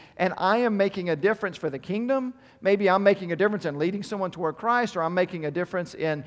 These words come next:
encouraging someone in their faith, helping them through a difficult season. We should want that. I want that, and I want that for you as well. And so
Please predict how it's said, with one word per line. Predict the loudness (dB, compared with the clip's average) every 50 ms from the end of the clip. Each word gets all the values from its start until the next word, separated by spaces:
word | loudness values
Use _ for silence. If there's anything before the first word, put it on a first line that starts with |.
| -14 -18 -10 -8
encouraging | -8 -8 -2 2 6 6 6 6 4 0 -4 -4 -4
someone | -4 -4 -4 -2 0 -2 -2 -2 -2
in | -2 -2
their | -4 -4 -4
faith, | -4 -2 2 2 2 2 2 0
helping | -2 -2 -2 -2 -6 -4
them | -4 -6 -6
through | -6 -4 0 2 2
a | 2
difficult | 2 0 -4 -6 -6 -6 -6 -6 -6
season. | -8 -10 -8 -8 -8 -8 -10 -10 -10 -16 -20 -20 _ _ _ _ _ _ _ _ _ _ _ -20 -20 -20 _ _ _ -20 _ -8
We | -4 -4 -4
should | -2 -4 -8 -4
want | -2 -2 -2 -2 -2 -4
that. | -4 -4 -4 -8 -8
I | -6 -4 -4
want | -4 -4 -4 -6 -6 -4
that, | 0 0 0 0 -2 -6 -18 -20 -20 -14 -10
and | -6 -6
I | -4
want | -4 -2 -4 -4 0 2
that | 2 2 2 -2
for | -10 -14 -6 -2 0 2 2
you | 2 0 -2 -4 -4 -4 -8 -10 -14 -20 _ _
as | -6 -6 -6 -4
well. | -2 2 4 4 6 4 4 2 -2
And | -4 -6
so | -4 -2 0 2 2 0 -2